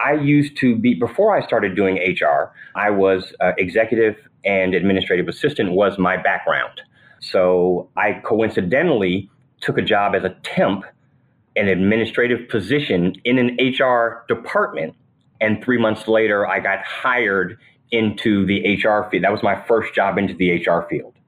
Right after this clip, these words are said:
My H R director said she liked my work ethic and thought that was fantastic. And she offered me to be the benefits coordinator. That's kind of how I got my foot in the door in H R. Honestly, prior to that, before I was in H R, you know, it was kind of tough to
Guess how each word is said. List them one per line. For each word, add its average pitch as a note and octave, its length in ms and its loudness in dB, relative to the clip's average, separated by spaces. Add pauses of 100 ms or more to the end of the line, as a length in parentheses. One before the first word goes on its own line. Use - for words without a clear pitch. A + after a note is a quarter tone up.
(160)
My D#2+ 300 0
H F#2+ 160 0
R F#2+ 140 2
director F#2 580 0 (180)
said F2+ 200 -2
she F2+ 80 -6
liked D#2+ 200 0
my D2+ 120 0
work G2 260 0
ethic D#3 400 -2
and F2 440 0 (260)
thought F2 120 0
that D#2+ 120 0
was E2 120 -4
fantastic. F2+ 600 -2
And E2 120 -2
she E2+ 140 -4
offered F2 320 0
me F2 280 2
to F2 420 2
be F2+ 160 -2
the E2+ 80 -4
benefits G2 360 -2
coordinator. G#2+ 600 0 (180)
That's - 200 -2
kind A#2 180 -2
of A2+ 80 -2
how A2 160 0
I G#2 80 0
got F#2 200 -2
my F2+ 200 -4
foot A#2 100 0
in G2 80 2
the F#2+ 80 2
door F#2 200 2
in F#2 80 0
H F2+ 180 -2
R. G#2+ 300 0 (600)
Honestly, A2 360 0
prior B2+ 540 0
to D#3+ 120 -2
that, E3 360 2 (580)
before A2 280 2
I B2+ 80 4
was C#3 160 -2
in C#3 60 2
H C3+ 180 0
R, C#3 220 4
you C#3 60 2
know, C3+ 100 4
it C#3 60 2
was D3 80 -2
kind A#3+ 180 0
of A3 80 -2
tough F#3+ 300 -2
to C#3+ 240 0